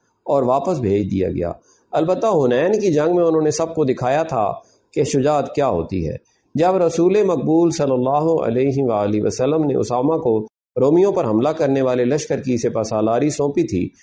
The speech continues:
तो बाद लोगों ने एतराज़ किया था कि जिस लश्कर में अबू बकर और उमर जैसे आला हैसियत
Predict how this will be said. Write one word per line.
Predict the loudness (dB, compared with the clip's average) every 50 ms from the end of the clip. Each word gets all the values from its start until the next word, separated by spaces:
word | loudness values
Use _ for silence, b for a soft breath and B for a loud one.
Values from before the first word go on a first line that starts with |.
| b b b -6 -4
तो | -2
बाद | 0 0 0 0 0 0
लोगों | 0 0 0 2 2
ने | 2 2 2
एतराज़ | 0 0 0 -2 0 -2 -2 -4
किया | -2 -2 -2 -2
था | -2 -2 -4
कि | -4 -2
जिस | -2 -2 -2 -2 -2
लश्कर | -2 -2 -2 -2 -2 -2 0
में | 0 0
अबू | 0 -2 0 0 0
बकर | 0 0 -2 -2 -2 -2 -2
और | 0 0 0 0 0
उमर | 0 0 0 0 -2 -2
जैसे | -2 -2 -2 0 -2 -2 -4 -2 -2
आला | 0 0 2 0 0 0
हैसियत | 0 -2 -2 0 0 0 2 0 0